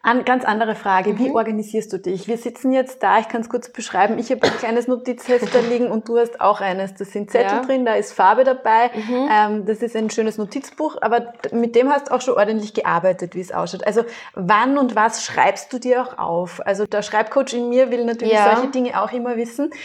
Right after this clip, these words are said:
Speaker 1: Also gibt's Dinge, die du dir unbedingt vielleicht auch mit der Hand aufschreiben musst? Oder wie organisierst
Speaker 2: Ja.
Speaker 1: du dich?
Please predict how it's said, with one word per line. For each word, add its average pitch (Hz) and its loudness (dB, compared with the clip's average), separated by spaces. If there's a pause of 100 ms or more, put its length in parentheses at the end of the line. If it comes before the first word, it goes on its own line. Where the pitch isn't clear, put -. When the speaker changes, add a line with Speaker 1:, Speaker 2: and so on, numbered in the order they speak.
(220)
Speaker 1:
Also 226 0
gibt's 254 -6
Dinge, 262 4
die 247 -4
du 247 -2
dir 240 2
unbedingt 254 2
vielleicht 233 2
auch 233 -6
mit 226 -4
der 226 -4
Hand 226 -2
aufschreiben 185 -4
musst? 196 -6
Oder 208 0
wie 247 2
organisierst 220 4
Speaker 2:
Ja. - -8
Speaker 1:
du - -10
dich? - -16